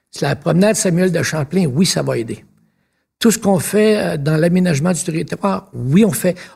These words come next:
On bâtit la ville en val-, en, en fonction de, des valeurs des plus jeunes. Moi, à soixante-trois ans, c'est, on bâtira pas une ville en, en,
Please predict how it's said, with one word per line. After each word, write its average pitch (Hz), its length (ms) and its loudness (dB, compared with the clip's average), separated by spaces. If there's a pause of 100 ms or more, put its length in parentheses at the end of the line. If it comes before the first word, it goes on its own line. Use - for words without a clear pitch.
On 147 100 2
bâtit 240 380 2
la 220 140 4
ville 226 260 4
en 180 140 0
val-, 180 360 0
en, 180 220 0
en 151 40 2
fonction 214 380 0
de, 185 100 0 (200)
des 156 140 0
valeurs 190 360 2
des 151 140 -2
plus 190 180 -2
jeunes. 165 320 0 (920)
Moi, 175 140 -2
à 135 40 0
soixante-trois 127 720 -6
ans, 160 80 -2
c'est, 127 140 -6
on 110 120 -6
bâtira 127 360 -6
pas 170 140 -4
une 139 80 -2
ville 156 160 -2
en, 131 140 -4
en, 127 220 -10